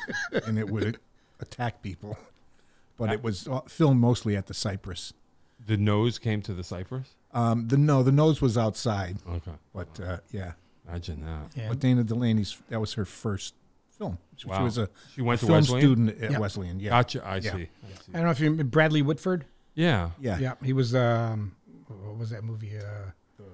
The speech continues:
Speaker 1: I made a show about the
Speaker 2: Oval Office thing? Uh, no,
Speaker 1: Yeah.
Speaker 2: that wasn't the name of it, but it was, uh, yeah.
Speaker 1: Yeah, um, he was, he went there.
Speaker 3: Yeah.
Speaker 1: Uh,
Speaker 3: It's
Speaker 1: yeah.
Speaker 3: kinda cool.
Speaker 2: Yeah.
Speaker 3: So it, so it's a, it's a landmark.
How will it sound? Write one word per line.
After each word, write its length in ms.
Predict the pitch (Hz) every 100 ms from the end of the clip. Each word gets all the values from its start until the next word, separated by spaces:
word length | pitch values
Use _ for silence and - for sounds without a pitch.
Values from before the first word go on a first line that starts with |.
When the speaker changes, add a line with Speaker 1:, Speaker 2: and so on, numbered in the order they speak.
| 87
Speaker 1:
I 60 | 113
made 140 | 123
a 40 | 107
show 320 | - 110 110
about 260 | 107 104
the 60 | -
Speaker 2:
Oval 240 | 110 101
Office 340 | 101 107 - -
thing? 200 | - 117
Uh, 120 | 101 95
no, 180 | 104
Speaker 1:
Yeah. 80 | - 101
Speaker 2:
that 100 | 104
wasn't 260 | 95 101
the 80 | -
name 240 | 92 92
of 100 | 92
it, 80 | 87 -
but 100 | 87
it 80 | -
was, 260 | 95 - -
uh, 100 | 104 92 90
yeah. 320 | 143 107 98 123
Speaker 1:
Yeah, 280 | 131 107 107
um, 120 | 104 -
he 120 | 147
was, 200 | 143 127
he 140 | 151
went 200 | 139 127
there. 280 | 117 107 107 _ _ _ -
Speaker 3:
Yeah. 180 | 87 - _ _ _ 139
Speaker 1:
Uh, 40 | 117 - _ _ _ -
Speaker 3:
It's 120 | 123
Speaker 1:
yeah. 20 |
Speaker 3:
kinda 160 | 147 110
cool. 380 | - 90 98 - 98
Speaker 2:
Yeah. 100 | 85 85 _ _ _ _
Speaker 3:
So 180 | 107
it, 180 | 101 98
so 140 | - 110
it's 320 | - 90 -
a, 40 | -
it's 140 | -
a 40 |
landmark. 580 | 92 95 101 87 76 87